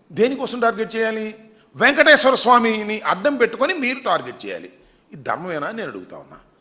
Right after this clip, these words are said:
ఇదేనా మీరు చేస్తుంది చంద్రబాబు నాయుడు గారు? హిందువుల మనోభావాలు దెబ్బతినవా? ఒక దేవుణ్ణి అడ్డం పెట్టుకొని రాజకీయ కక్షలు చేస్తున్నారు మీరు. సరే, లిక్కర్ని అడ్డం పెట్టుకుని చేస్తున్నారంటే అది వేరే అంశం. ఒక దైవాన్ని,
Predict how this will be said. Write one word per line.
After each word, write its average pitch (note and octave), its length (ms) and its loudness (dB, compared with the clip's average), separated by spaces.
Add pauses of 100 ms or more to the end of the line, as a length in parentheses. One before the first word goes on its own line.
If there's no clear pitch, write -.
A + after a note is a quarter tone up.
(580)
ఇదేనా B3 280 6
మీరు B3 300 4
చేస్తుంది B3 360 2
చంద్రబాబు G#3+ 380 0
నాయుడు G3+ 160 0
గారు? A#3+ 140 0
హిందువుల A3+ 420 -2
మనోభావాలు G#3 520 6
దెబ్బతినవా? G#3 540 2 (760)
ఒక D3 180 -4
దేవుణ్ణి C#4 640 8
అడ్డం B3+ 280 8
పెట్టుకొని C#4 460 6
రాజకీయ C#4+ 560 10
కక్షలు C4 420 2
చేస్తున్నారు G3+ 400 0
మీరు. E3+ 240 -2 (340)
సరే, B3+ 240 4 (160)
లిక్కర్ని C#4 380 4
అడ్డం B3 200 4
పెట్టుకుని A#3+ 320 2
చేస్తున్నారంటే A3+ 500 -2
అది G3 140 0
వేరే A#3+ 220 6
అంశం. D3 320 -2 (760)
ఒక - 140 -6
దైవాన్ని, C4+ 580 6